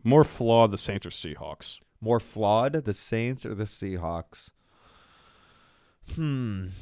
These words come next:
Speaker 2: it's a good question. I'm gonna have to say the Seahawks, to be honest, 'cause I think they're a team that they go as Russell Wilson goes. And if Russell Wilson's having a bad game,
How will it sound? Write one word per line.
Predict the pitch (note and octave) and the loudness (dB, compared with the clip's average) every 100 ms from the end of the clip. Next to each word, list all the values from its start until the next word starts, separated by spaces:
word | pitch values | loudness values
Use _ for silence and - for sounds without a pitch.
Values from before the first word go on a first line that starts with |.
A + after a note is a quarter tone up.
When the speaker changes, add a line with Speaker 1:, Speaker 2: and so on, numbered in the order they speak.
| - | -18
Speaker 2:
it's | - | -8
a | A#2+ | 0
good | C3 | 0
question. | A2+ A#2 A2 - F2+ E2+ D#2+ - - - - - - - - - - _ _ _ _ _ _ - | 4 4 4 0 -2 -2 -6 -10 -14 -14 -16 -16 -18 -20 -20 -20 -20 _ _ _ _ _ _ -2
I'm | B2 | 2
gonna | E3 | 6
have | F3+ | 4
to | F3 | 4
say | D3+ E3+ | 2 2
the | C3+ | 2
Seahawks, | - C3 A2 F2+ F2 - | 0 0 2 0 -2 -6
to | F2+ | -4
be | F#2+ | -2
honest, | F2 F2 F2+ - - | 0 -2 -4 -6 -4
'cause | B2 A#2 | -2 0
I | |
think | A2+ D3+ D3 - | 0 -2 -4 2
they're | C3+ C#3 | 4 4
a | |
team | C3+ C#3 B2+ B2+ A#2+ A2+ - _ _ _ _ - | 2 -4 -2 0 -2 -4 -10 _ _ _ _ -8
that | G2+ A2+ G#2+ G#2 | 2 4 4 2
they | - A#2 A#2 A#2+ | -4 2 4 6
go | G#2+ A#2 A#2 A#2 A#2 | 8 8 10 8 6
as | - G2+ G#2 G2+ F#2+ | 4 2 4 2 0
Russell | A2 G#2 - | 0 0 0
Wilson | F#2 F#2 F#2+ F2 | -2 -2 -2 -6
goes. | E2+ D#2+ D#2+ - | -4 -6 -8 -10
And | - G2 F#2+ | -4 -2 0
if | F#2+ A2 | -2 0
Russell | A2 A#2+ | 0 2
Wilson's | A2 A2 A#2+ | 2 2 -2
having | A2+ G#2+ G#2 | -2 0 0
a | F2+ | -2
bad | G2 G2 G2 | 0 2 2
game, | G2 G#2 A#2+ | 0 0 0